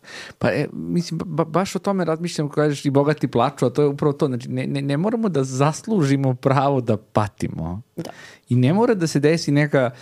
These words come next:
Speaker 1: velika trauma da bismo mi imali neku, neke probleme ili neke, e, ne-,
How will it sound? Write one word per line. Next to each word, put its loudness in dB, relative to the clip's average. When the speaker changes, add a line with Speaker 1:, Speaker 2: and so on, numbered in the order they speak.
Speaker 1:
velika 2
trauma 4
da 2
bismo -4
mi 2
imali 2
neku, -2
neke 0
probleme 2
ili 0
neke, 0
e, 0
ne-, 2